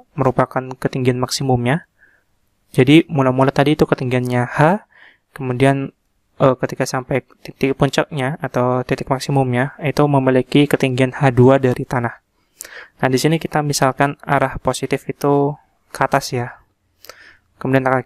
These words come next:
kita gunakan persamaan G L B B ketika mula-mula sampai ke puncak. V satu aksen sama dengan V nol min G T satu. Jadi di sana ada V satu aksen atau kecepatan akhir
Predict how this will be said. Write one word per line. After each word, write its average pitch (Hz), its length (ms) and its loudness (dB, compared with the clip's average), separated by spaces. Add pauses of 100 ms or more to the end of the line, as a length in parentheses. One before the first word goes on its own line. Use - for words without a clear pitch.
kita - 240 -4
gunakan 127 520 -2
persamaan 127 400 -2
G 120 160 0
L 120 40 -2
B 120 200 4
B 180 240 4 (400)
ketika 127 720 2
mula-mula 135 480 2
sampai 131 280 -4
ke - 120 -8
puncak. - 320 -4 (800)
V - 140 -2
satu 127 240 0
aksen 180 320 -2
sama 143 220 -2
dengan 139 180 2
V - 160 -10
nol 135 240 2
min 135 320 -2 (240)
G 131 240 4
T 123 160 2
satu. 120 480 -2 (320)
Jadi 127 320 4
di 131 80 4
sana 127 320 2
ada 120 400 2 (320)
V - 160 0
satu 131 320 0
aksen 165 320 -4
atau 135 240 -6
kecepatan 127 720 -4
akhir 151 480 -2